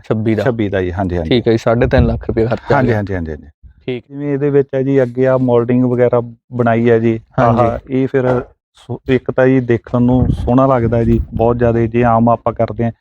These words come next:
Speaker 2: ਇੱਕ ਪੁਰਾਣੀ ਲੁੱਕ ਆ ਜਾਂਦੀ ਹੈ ਜੀ।
Speaker 1: ਹਵੇਲੀ ਟਾਈਪ ਦੀ।
Speaker 2: ਹਾਂਜੀ, ਹਾਂਜੀ, ਹਾਂਜੀ, ਹਾਂਜੀ।
Speaker 1: ਠੀਕ ਹੈ ਜੀ। ਤੇ ਇਹ ਸੀਗੀ ਆਪਣੀ ਅੱਜ ਦੀ ਵੀਡੀਓ। ਬਾਕੀ ਬਾਈ ਨੇ ਜਿਵੇਂ ਆਹ ਕੰਮ ਕਰਿਆ ਵਾ ਦਿਖਾਇਆ ਹਨਾ, ਇਹ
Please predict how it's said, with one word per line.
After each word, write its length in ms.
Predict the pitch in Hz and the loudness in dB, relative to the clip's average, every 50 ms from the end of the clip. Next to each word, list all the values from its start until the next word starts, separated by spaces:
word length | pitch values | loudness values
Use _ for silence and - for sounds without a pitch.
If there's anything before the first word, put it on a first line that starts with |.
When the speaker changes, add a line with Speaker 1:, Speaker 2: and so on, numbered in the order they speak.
| _ _ _ - | _ _ _ -4
Speaker 2:
ਇੱਕ 200 | 156 147 - - | -4 -2 -2 -6
ਪੁਰਾਣੀ 540 | 147 - - - 120 117 117 120 120 117 127 - _ _ - | -6 -4 -2 0 2 2 4 2 2 0 -2 -4 _ _ -4
ਲੁੱਕ 300 | 120 123 127 - - 127 123 - - - | -2 -2 -2 0 0 -2 -4 -4 -6 -4
ਆ 140 | - 101 101 | -2 -2 0
ਜਾਂਦੀ 320 | 95 92 87 78 76 90 | 0 0 -2 -2 -2 -2
ਹੈ 60 | 85 | -2
ਜੀ। 160 | 85 85 82 - - - - - | -2 -4 -4 -4 -4 -2 0 2
Speaker 1:
ਹਵੇਲੀ 340 | 139 151 151 139 127 123 123 | 2 4 4 2 2 2 2
ਟਾਈਪ 260 | 120 120 117 113 113 | 2 2 2 0 0
ਦੀ। 100 | 107 113 | -2 0
Speaker 2:
ਹਾਂਜੀ, 260 | 143 151 143 135 123 | 0 0 0 0 -2
ਹਾਂਜੀ, 200 | 120 117 107 98 | -2 -4 -4 -6
ਹਾਂਜੀ, 180 | 92 87 87 85 | -8 -10 -10 -12
ਹਾਂਜੀ। 280 | 80 - - - - - - - - - - | -14 -14 -10 -4 -4 -4 -4 -6 -10 -10 -4
Speaker 1:
ਠੀਕ 280 | - 117 113 110 101 - | -2 -2 -2 0 0 0
ਹੈ 80 | 113 | 0
ਜੀ। 120 | 110 113 113 - - - - - - - - - - - - 190 | 2 0 0 0 0 -2 -2 -4 -6 -6 -6 -8 -8 -8 -4 0
ਤੇ 420 | 139 139 135 135 135 131 131 135 - | 2 4 4 6 6 4 4 2 2
ਇਹ 300 | - 143 139 143 151 151 147 | 2 0 2 2 2 0 2
ਸੀਗੀ 260 | - 156 156 165 165 | 0 0 2 4 4
ਆਪਣੀ 400 | 151 135 - - 143 143 139 131 | 4 2 2 0 -2 0 0 0
ਅੱਜ 120 | 127 123 | 0 0
ਦੀ 140 | 135 135 143 | 0 2 2
ਵੀਡੀਓ। 380 | 135 131 139 139 151 160 160 147 | 2 2 2 2 4 4 2 4
ਬਾਕੀ 320 | 131 131 123 - - 143 | 2 0 0 0 0 0
ਬਾਈ 300 | 131 127 127 123 131 135 | 2 4 4 4 4 4
ਨੇ 120 | 135 139 | 2 2
ਜਿਵੇਂ 220 | 135 139 139 143 143 | 2 4 4 4 2
ਆਹ 80 | 139 | 2
ਕੰਮ 340 | 135 - 135 131 131 131 135 | 2 2 0 2 2 2 2
ਕਰਿਆ 280 | - 139 135 131 135 131 | 2 4 4 4 4 4
ਵਾ 120 | 131 135 | 4 2
ਦਿਖਾਇਆ 340 | 131 131 151 151 147 135 123 | 2 0 0 2 2 2 2
ਹਨਾ, 200 | 131 139 151 156 | 0 0 0 0
ਇਹ 200 | 131 151 151 147 | 0 0 -2 -2